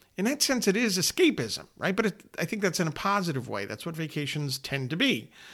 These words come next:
Um, there is a negative side of escapism, and I think that's from the business side, if you will, of, let's say, the vacation business or the theme park business.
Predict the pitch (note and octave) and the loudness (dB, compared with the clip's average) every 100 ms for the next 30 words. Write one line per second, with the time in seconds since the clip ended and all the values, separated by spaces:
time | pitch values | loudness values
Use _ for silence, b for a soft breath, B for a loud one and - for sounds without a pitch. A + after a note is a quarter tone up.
0 | B B B B _ D#3+ D#3 D#3 - _ | B B B B _ 4 4 2 -4 _
1 | G3+ C#4+ C#4+ B3 G3+ A#3 B3 D4+ A3 - | 4 4 6 6 6 6 4 6 6 6
2 | C#3 A#2+ A2+ A2 - B2+ A#2 A2+ A2 C3+ | 6 4 4 0 -2 0 -2 -2 -2 0
3 | C#3+ C#3 F#3+ F#3+ F#3 - F#3 E3 D3+ C#3+ | 2 2 2 2 0 -2 2 4 4 0
4 | b b b b b b - C#3+ B2+ F3 | b b b b b b 2 4 8 8
5 | F3 E3+ - - A#2+ G2 F2+ F#2 - A2+ | 8 4 4 4 2 0 -4 -8 -8 -8
6 | - A#2+ A2+ A2+ G#2 - A2+ A2 A2 A2 | -6 -4 -2 -2 -4 -4 -4 -4 -6 -10
7 | - _ _ _ C3+ C3+ D3 C3+ C3 B2 | -18 _ _ _ -4 -2 -2 0 -2 0
8 | E3 F#3+ D3+ A2+ F#2+ F#2+ F2+ B2 B2+ B2+ | -2 -2 -4 -4 -4 -6 -4 -2 -2 0
9 | D#3 C#3+ A#2 G2+ A#2 G2 G2 F2 - | 0 0 -2 -4 -6 -8 -8 -10 -10